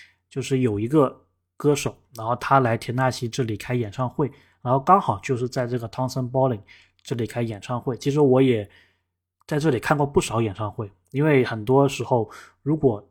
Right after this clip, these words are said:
他们是要来诺克斯维尔这个城市开演唱会的话，其实也只有这一个地方啊是比较适合的。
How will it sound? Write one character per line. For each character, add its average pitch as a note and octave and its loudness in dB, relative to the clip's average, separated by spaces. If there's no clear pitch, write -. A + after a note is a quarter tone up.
他 - -6
们 A#2+ -2
是 C#3+ -4
要 B2+ 4
来 A2 -4
诺 D3 -2
克 C3+ -2
斯 - -6
维 A#2+ 0
尔 G#2+ -4
这 C3 -4
个 B2+ -2
城 A2 -12
市 A#2+ -8
开 - -8
演 A#2 -4
唱 A#2 -12
会 D3 -4
的 A2 -4
话， A2 -8
其 - -6
实 C#3 4
也 A2 2
只 B2 -2
有 C#3 2
这 B2 -4
一 A2 -2
个 G#2+ -8
地 D3 -2
方 A#2 -4
啊 G#2+ -10
是 A2+ -10
比 G2+ -12
较 G2+ -10
适 C3+ -4
合 G#2 -12
的。 G2+ -16